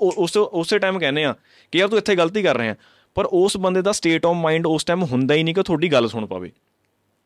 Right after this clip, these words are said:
ਉਹਨੂੰ ਹੁੰਦਾ ਕਿ ਜੋ ਮੈਂ ਕਹਿ ਰਿਹਾ ਉਹ ਸੁਣਿਆ ਜਾਵੇ ਪਹਿਲਾਂ। ਉਸ ਮੂਡ 'ਚ ਹੁੰਦਾ, ਜੇ ਤੁਸੀਂ ਉਸ ਟਾਈਮ ਸੱਚ ਵੀ ਕਹਿ ਰਹੇ ਹੁੰਦੇ ਹੋ ਤਾਂ ਉਹਨੂੰ ਉਹ ਚੀਜ਼ ਝੂਠ ਲੱਗਦੀ ਹੈ। ਤਾਂ ਸਾਡਾ ਇਹੀ ਹੈ ਕਿ ਜੇ ਮੈਂ ਗੁੱਸੇ ਹਾਂ ਜੀ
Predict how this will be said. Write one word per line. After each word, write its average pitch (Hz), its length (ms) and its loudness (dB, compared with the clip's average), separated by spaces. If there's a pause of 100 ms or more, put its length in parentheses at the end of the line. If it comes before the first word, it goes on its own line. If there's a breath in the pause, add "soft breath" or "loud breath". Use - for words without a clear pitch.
(180)
ਉਹਨੂੰ 202 200 2
ਹੁੰਦਾ 180 200 2
ਕਿ 208 140 -2
ਜੋ 170 180 2
ਮੈਂ 151 260 2
ਕਹਿ 170 180 2
ਰਿਹਾ 190 80 0
ਉਹ 226 80 2
ਸੁਣਿਆ 156 300 2
ਜਾਵੇ 127 200 2
ਪਹਿਲਾਂ। 98 240 -6 (1040)
ਉਸ 226 240 4
ਮੂਡ 226 200 2
'ਚ 214 40 -4
ਹੁੰਦਾ, 220 140 2
ਜੇ 208 200 2
ਤੁਸੀਂ 240 220 -2
ਉਸ 240 120 0
ਟਾਈਮ 247 120 -2
ਸੱਚ - 280 -2
ਵੀ 208 120 0
ਕਹਿ 196 180 2
ਰਹੇ 240 80 4
ਹੁੰਦੇ 170 260 0
ਹੋ 139 320 0 (320 soft breath)
ਤਾਂ 196 100 2
ਉਹਨੂੰ 240 440 2
ਉਹ 254 80 2
ਚੀਜ਼ 277 160 -2
ਝੂਠ 277 160 2
ਲੱਗਦੀ 185 360 2
ਹੈ। 95 140 -6 (1300)
ਤਾਂ 202 120 0
ਸਾਡਾ 151 260 0
ਇਹੀ 175 260 0
ਹੈ 175 100 2
ਕਿ 190 160 -2
ਜੇ 170 220 -2
ਮੈਂ 123 220 -2
ਗੁੱਸੇ 117 260 -4
ਹਾਂ 117 80 -2
ਜੀ 120 180 -8